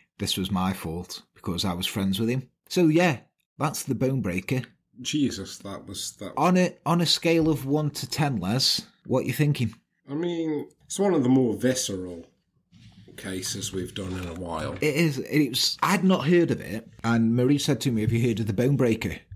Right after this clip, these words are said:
Speaker 1: She started telling me about it, and I was like, "What the fuck?"
Speaker 2: I mean, the allegedly, like, bits, I mean, it, it must have been sexually motivated. It sounds like it was sexually motivated.
Speaker 1: Yeah, 'cause he was saying, like, he likes the sound of bones snapping.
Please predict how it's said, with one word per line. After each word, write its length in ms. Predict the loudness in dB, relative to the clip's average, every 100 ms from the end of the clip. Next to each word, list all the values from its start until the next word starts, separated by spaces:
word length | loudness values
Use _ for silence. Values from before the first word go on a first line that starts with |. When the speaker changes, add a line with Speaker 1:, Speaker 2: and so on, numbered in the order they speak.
| -12 -4
Speaker 1:
She 220 | 0 0
started 320 | 2 0 0
telling 220 | -2 -2
me 60 | -2
about 280 | -2 -2 -2
it, 40 |
and 100 | 0
I 80 | 0
was 80 | 0
like, 140 | -2
"What 160 | -2 -4
the 60 |
fuck?" 580 | -6 0 0 0 -8 -18 _
Speaker 2:
I 80 | 0
mean, 220 | 2 2
the 160 | 2 -2
allegedly, 1040 | 0 0 0 0 0 0 -2 -2 -2 -6 _
like, 400 | -8 -4 -4 -4
bits, 420 | -4 -2 -2 -4 0
I 80 | 2
mean, 260 | 2 2 -2
it, 260 | -4 -2
it 200 | -2 0
must 360 | 2 2 0 -4
have 80 | -6
been 160 | -4
sexually 640 | -2 -2 -2 -4 -4 -4 -4
motivated. 840 | -4 -6 -6 -6 -6 -6 -10 -14 -20 _
It 160 | -6 -2
sounds 600 | 0 0 0 -2 -4 -4
like 260 | -4 -6 -10
it 100 | -8
was 120 | -4
sexually 500 | -4 -4 -8 -8 -6
motivated. 640 | -6 -8 -10 -10 -4 2
Speaker 1:
Yeah, 260 | 4 4 2
'cause 260 | 0 -2 0
he 80 | 0
was 120 | 2
saying, 200 | 2 2 0
like, 260 | -2 -4
he 180 | -6 -2
likes 340 | 0 0 -2
the 80 | -4
sound 400 | 0 0 0 -2
of 140 | -4 0
bones 340 | 0 2 0
snapping. 500 | 0 -2 0 0